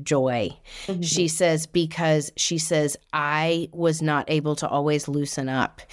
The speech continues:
Speaker 1: And she said, "I wasn't as happy, joyful, and playful." You know how they were saying one of your biggest opportunities this year is happiness, joy, and play. And that's why she swept in the first to talk about being over there is she says, "I am here for your happiness.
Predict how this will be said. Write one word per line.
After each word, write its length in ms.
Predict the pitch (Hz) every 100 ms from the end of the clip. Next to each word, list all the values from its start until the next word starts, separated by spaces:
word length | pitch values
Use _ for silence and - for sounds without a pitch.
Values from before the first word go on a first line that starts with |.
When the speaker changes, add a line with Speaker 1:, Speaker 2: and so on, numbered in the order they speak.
| - - -
Speaker 1:
And 160 | 165
she 120 | 165 160
said, 200 | 165 147
"I 100 | 151
wasn't 480 | 151 165 180 165
as 160 | 165 160
happy, 440 | - 165 160 151 139
joyful, 480 | 165 160 160 156 143
and 160 | 147
playful." 400 | - 156 156 151
You 140 | 147 160
know 100 | 170
how 180 | 165
they 120 | 156 156
were 80 |
saying 240 | 143 160 151
one 120 | 151
of 60 | 151
your 120 | 147
biggest 300 | 147 156 160
opportunities 680 | 143 151 151 170 180 185 160
this 180 | 156 160
year 120 | 147
is 100 | 143
happiness, 460 | - 196 185 165 160
joy, 320 | 180 180 160
and 120 | 143
play. 320 | - 190 156 160 - - -
And 120 | 180
that's 220 | 240 254
why 140 | 220 175
she 220 | - 180
swept 480 | - 180 156 160 190
in 340 | 180 160 151 151
the 80 |
first 420 | 160 185 180 175 - _ _
to 240 | - 147 139
talk 300 | - 196 175
about 220 | 170 147
being 240 | - 156 117
over 220 | 165 170
there 260 | 160 147 143 - - -
is 120 | 175 160
she 200 | - 165
says, 320 | - 165 160 -
"I 460 | 160 175 185 185
am 220 | 175 160 151
here 600 | - - 190 139 117 104
for 180 | - 160
your 200 | 156 143
happiness. 600 | 147 139 - 131 -